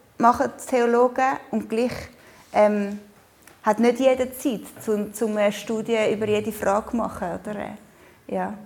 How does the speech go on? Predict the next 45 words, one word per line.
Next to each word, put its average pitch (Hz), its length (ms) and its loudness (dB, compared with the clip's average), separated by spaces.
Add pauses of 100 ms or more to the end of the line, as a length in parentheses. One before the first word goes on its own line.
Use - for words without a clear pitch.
(560)
Das 285 120 2
ist 339 60 10
eigentlich 302 240 8
auch 277 80 4
schön 277 360 8
an 269 140 4
der 277 80 0
Kirche, 196 300 2
denke 220 320 -2
ich - 100 -10
wieder, 190 300 2
oder? 202 120 -4
Dass 214 200 -2
es 208 120 -4
den 226 140 4
Moment 220 380 4
gibt, 247 220 -2
wo, 202 280 2 (400)
wo 214 80 4
du 208 120 2
einfach 226 380 2
kannst 196 220 2
irgendwie 196 220 2
profitieren 208 760 0
von, 196 480 2
von, - 360 -2 (100)
von 190 160 -8
der, 185 100 -4 (520)
vom 185 200 -2
Wissen 240 360 -2
und 202 120 -4
von 208 140 -6
dem, 185 180 -2
was 190 140 4
andere 240 320 2
investiert 226 640 -4
haben 254 160 -6
und 208 220 -4
gleichzeitig, 214 880 -4 (540)
ähm, 185 540 -4 (720)
auch 180 140 6
dich 180 180 -6
selber 226 420 -2 (140)
einbringen. 220 540 -8
Das, 202 140 -10